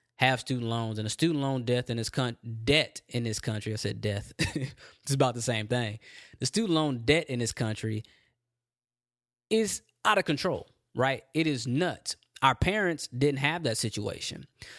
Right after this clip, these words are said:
So you couple that with we're having to take care of our own retirement.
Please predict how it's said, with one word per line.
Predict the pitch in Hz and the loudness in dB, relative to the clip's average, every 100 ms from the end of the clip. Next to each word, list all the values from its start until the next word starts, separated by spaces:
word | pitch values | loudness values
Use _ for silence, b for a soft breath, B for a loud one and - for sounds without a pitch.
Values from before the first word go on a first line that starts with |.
| B B | B B
So | - | 2
you | 151 151 | 4 2
couple | - 262 208 165 | 0 0 2 2
that | 143 131 117 | 4 4 2
with | 123 117 117 - - _ - | 0 0 0 -4 -20 _ -6
we're | 123 160 | 0 4
having | 185 165 147 | 4 2 0
to | 131 | -2
take | 120 151 147 | 2 2 2
care | - 139 | 2 2
of | 123 | 2
our | |
own | 117 147 | 0 0
retirement. | 175 - 120 110 113 139 | -2 0 0 0 -4 -8